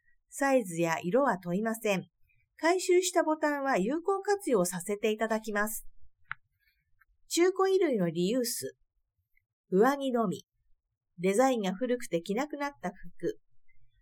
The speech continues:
使う予定はないけれど捨てるのが惜しい服。誰かに喜んでもらえそうな服など、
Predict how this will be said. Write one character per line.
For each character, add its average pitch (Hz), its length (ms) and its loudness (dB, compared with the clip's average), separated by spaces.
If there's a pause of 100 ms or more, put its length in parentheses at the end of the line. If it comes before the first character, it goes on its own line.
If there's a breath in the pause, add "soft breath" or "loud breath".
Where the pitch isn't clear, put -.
(260)
使 349 280 4
う 370 80 4
予 370 120 4
定 381 180 2
は 370 120 4
な 370 140 4
い 381 60 -2
け 285 140 2
れ 202 100 2
ど 170 120 0
捨 - 120 -6
て 294 120 2
る 330 100 -2
の 247 100 -2
が 160 100 -2
惜 165 120 -4
し 285 240 -2
い 233 40 -2
服。 - 360 -10 (720)
誰 214 220 4
か 180 120 0
に 170 100 -2
喜 240 340 0
ん 330 40 -2
で 285 100 0
も 233 120 -2
ら 269 120 0
え 285 60 -4
そ 285 180 -2
う - 20 -4
な 285 140 -6
服 302 200 -8
な 277 140 0
ど、 180 280 2